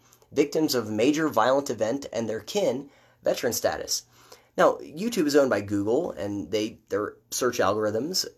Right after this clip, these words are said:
follow the same, or their search algorithms follow that same criteria and guidelines. And they're a private company, they can do what they want. The problem is, is that they say they're not gonna do,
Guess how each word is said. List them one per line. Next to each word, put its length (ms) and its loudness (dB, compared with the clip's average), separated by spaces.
follow 320 4
the 100 -4
same, 520 0
or 140 4
their 200 -2
search 300 0
algorithms 380 0
follow 180 6
that 180 0
same 320 0
criteria 540 -4
and 100 -8
guidelines. 460 -2
And 100 -6
they're 100 6
a 80 -2
private 420 2
company, 300 0
they 120 -4
can 100 -4
do 80 0
what 80 -2
they 100 -2
want. 400 2
The 60 -20
problem 380 0
is, 240 -4
is 200 -6
that 260 0
they 80 0
say 200 4
they're 140 4
not 200 4
gonna 140 -6
do, 240 -14